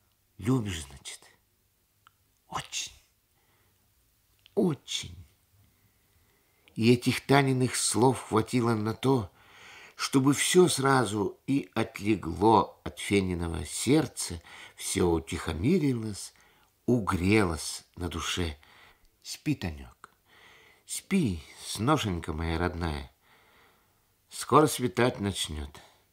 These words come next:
«Не хочется спать, тетя Феня. Спи, спи». Феня чмокнула девушку в пылающую щеку. «Меня вчера с комсоргом избрали, тетя Фень», сообщила вдруг Таня.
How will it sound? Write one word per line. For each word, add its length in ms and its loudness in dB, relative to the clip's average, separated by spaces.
«Не 120 -2
хочется 580 -4
спать, 560 -10
тетя 180 0
Феня. 400 -6
Спи, 260 -8
спи». 300 -8
Феня 380 0
чмокнула 560 0
девушку 540 2
в 140 -12
пылающую 600 0
щеку. 540 -6
«Меня 420 2
вчера 360 0
с 100 -4
комсоргом 800 0
избрали, 460 0
тетя 240 -2
Фень», 320 -2
сообщила 540 -2
вдруг 260 -4
Таня. 380 -8